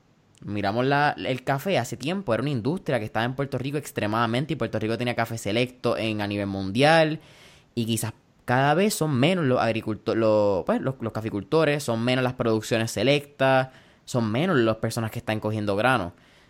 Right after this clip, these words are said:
Yo creo que es una evolución completa de, de lo que hemos dejado y hemos dependido. También la ley de cabotaje no, no alza la, no infla los precios en esto, que yo creo que es algo que, que no pensamos tampoco, que es un problema de, de raíz.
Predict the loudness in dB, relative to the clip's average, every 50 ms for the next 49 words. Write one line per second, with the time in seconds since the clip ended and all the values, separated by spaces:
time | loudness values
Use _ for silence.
0 | _ _ -8 -4 -2 -2 0 -2 -2 0 0 2 2 2 2 2 0 -2 -4 -2
1 | -2 -2 -2 -2 0 0 2 2 4 4 4 4 4 4 4 2 2 2 0 0
2 | 0 -2 -2 -4 -6 -10 _ _ _ _ _ -12 -6 -2 0 0 0 0 -2 -2
3 | -2 -2 -4 -4 -2 0 0 0 2 4 4 6 6 6 4 4 2 2 0 0
4 | 0 0 -2 0 0 0 -2 -2 -4 -4 -2 0 2 2 2 0 -4 -12 _ _
5 | _ _ -8 -4 -2 0 0 2 0 0 0 2 2 4 4 4 6 6 6 6
6 | 6 4 2 2 2 0 0 -2 -4 -4 -4 -4 -2 -2 0 0 -2 -2 0 0
7 | 0 0 0 0 2 4 4 4 4 4 4 2 0 -2 -6 -10 -8 -4 -2 -2
8 | -2 0 2 2 2 2 2 2 2 4 4 4 2 0 -2 -2 0 0 -2 -2
9 | -4 -4 -4 -4 -4 -4 -6 -4 -2 -2 0 0 0 0 0 0 0 0 -2 -2
10 | -2 -4 -6 -6 -4 -4 -4 -4 -6 -8 -6 -6 -6 -2 -2 -2 -2 -2 -2 -4
11 | -4 -6 -4 -2 2 2 2 2 2 -2 -4 -4 -4 -4 -2 -2 0 0 0 0
12 | 0 2 2 2 2 0 0 -2 -2 -2 0 0 2 2 0 0 -4 -8 -12